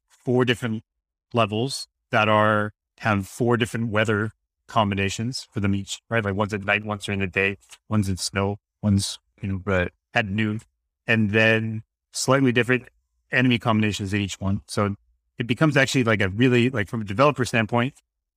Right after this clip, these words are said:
Speaker 1: really cost-effective way to do a premium game. Um, but from a player perspective, I'm like, uh, I just feel like you're asking me to retread the same thing over and over again.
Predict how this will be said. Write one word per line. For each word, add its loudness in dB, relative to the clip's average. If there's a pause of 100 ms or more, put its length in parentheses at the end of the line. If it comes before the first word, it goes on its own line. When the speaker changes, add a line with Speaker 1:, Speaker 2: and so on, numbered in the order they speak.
(100)
Speaker 1:
really 2
cost-effective 0
way 4
to -2
do 0
a -2
premium 0
game. -2 (600)
Um, 4
but -2
from -2
a -2
player 2
perspective, -4
I'm -4
like, -6
uh, -10 (180)
I -6
just -8
feel 2
like 0 (120)
you're 4
asking 2
me 2
to 0
retread -4
the -2
same -4
thing -2
over -4
and -2
over -4
again. -6